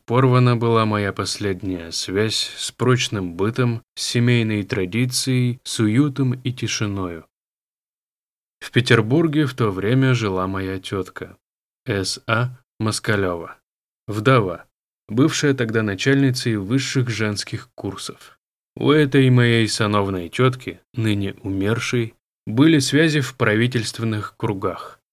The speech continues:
И вот она, хотя у меня с нею никогда не было и не могло быть по многим причинам близких отношений, принялась энергично за меня хлопотать ради памяти покойной Шуры,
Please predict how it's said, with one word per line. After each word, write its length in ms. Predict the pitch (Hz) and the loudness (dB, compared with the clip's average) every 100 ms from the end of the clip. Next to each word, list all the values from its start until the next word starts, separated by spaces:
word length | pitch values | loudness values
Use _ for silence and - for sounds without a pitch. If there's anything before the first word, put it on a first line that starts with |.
| _ _ - | _ _ -2
И 80 | 117 | 4
вот 260 | 117 117 | 8 8
она, 480 | 104 98 101 135 127 - | 6 4 0 -2 -6 -2
хотя 380 | - 107 110 | 0 4 6
у 80 | 107 | 6
меня 260 | 107 104 104 | 4 4 2
с 140 | - | 0
нею 260 | 117 107 104 | 0 2 2
никогда 520 | 151 151 143 131 113 | 0 0 0 0 0
не 200 | 104 107 | 0 -2
было 300 | 98 98 92 | -2 -2 -4
и 180 | - 120 | 0 4
не 140 | 120 | 4
могло 340 | 110 104 104 101 | 4 2 2 0
быть 340 | 92 107 - | 0 -6 -4
по 120 | - | -4
многим 420 | 104 104 98 101 | 0 0 0 -4
причинам 600 | 92 95 - 113 107 98 | -4 -6 -6 -4 -4 -4
близких 500 | 92 104 98 - - | -2 -2 -2 -6 -8
отношений, 720 | - - 90 - 104 131 135 131 _ _ _ - | -8 -6 -8 -4 -2 -2 -4 -8 _ _ _ 2
принялась 520 | 135 135 156 180 - | 6 6 4 2 2
энергично 560 | 147 135 131 180 - | 2 2 0 -2 -2
за 140 | 165 139 | 0 2
меня 300 | 131 117 123 | 2 2 -2
хлопотать 760 | 127 123 123 - - 156 160 - _ _ - | 0 -2 0 -2 0 -2 -2 -10 _ _ 2
ради 280 | 135 139 127 | 6 8 6
памяти 460 | 127 147 156 131 | 4 2 2 0
покойной 600 | 127 117 - 113 117 113 110 | 0 -2 0 -2 -2 -2 -6
Шуры, 560 | - 147 117 95 80 | -6 -2 -2 -2 -8